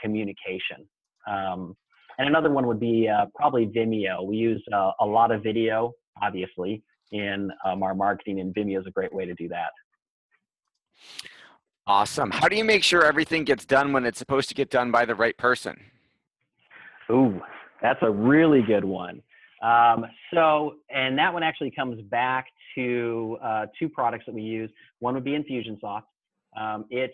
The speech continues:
Speaker 1: every time an order comes in, it a-, automatically tasks out everything that needs to be done with every single client. Um, so that's how we make sure that our employees are getting everything done. One of the things we do is, like,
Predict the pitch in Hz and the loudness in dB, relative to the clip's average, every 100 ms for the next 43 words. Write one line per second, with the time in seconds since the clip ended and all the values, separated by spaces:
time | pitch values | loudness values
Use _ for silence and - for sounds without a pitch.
0 | - 120 131 135 127 120 120 117 113 107 | -8 -8 -4 -6 -6 -6 -6 -6 -10 -8
1 | 127 127 123 123 123 - 113 - - 120 | -8 -6 -8 -8 -8 -4 -4 -4 0 2
2 | 110 113 117 123 - 120 113 - 123 117 | 0 -2 -2 -4 -6 -8 -8 -6 -4 -4
3 | - - 110 120 - 113 123 127 123 113 | -8 -6 -2 -2 -2 -6 -4 -8 -8 -6
4 | 113 110 107 104 113 113 104 107 - 113 | -8 -8 -10 -10 -12 -10 -10 -10 -10 -12
5 | 92 - 190 240 320 _ _ _ _ _ | -12 -10 -10 -10 -12 _ _ _ _ _
6 | _ 117 107 107 104 101 110 - 123 113 | _ -2 0 0 -2 -6 -12 -8 -2 0
7 | 110 104 120 131 - 135 123 113 113 - | 0 2 2 2 2 0 0 0 -2 -2
8 | 120 113 110 104 107 104 101 98 - 110 | 0 0 0 0 0 2 2 -2 -2 2
9 | 107 101 - 117 113 104 95 104 101 107 | 2 0 2 4 4 0 -4 -4 -2 -2
10 | 113 117 113 104 110 110 107 104 - - | -2 -2 -2 0 2 2 0 -4 -4 2
11 | 196 175 170 127 123 107 135 135 113 110 | 4 4 2 2 2 4 4 6 4 2